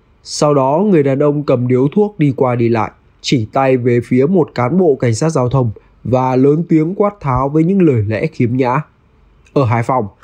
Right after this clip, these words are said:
tao chưa bao giờ bị một trường hợp nào như ngày hôm nay, Tuấn Anh ơi. Ở Hải Phòng hai mươi năm nay,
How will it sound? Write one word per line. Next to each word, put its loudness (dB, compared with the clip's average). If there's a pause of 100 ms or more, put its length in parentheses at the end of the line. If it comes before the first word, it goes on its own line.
(220)
tao 0
chưa 2
bao 2
giờ 2
bị 0
một 0
trường 0
hợp 0
nào -2
như 2
ngày 2
hôm 0
nay, 0
Tuấn -2
Anh 2
ơi. 2 (460)
Ở 2
Hải 0
Phòng -2
hai -2
mươi 2
năm 0
nay, 0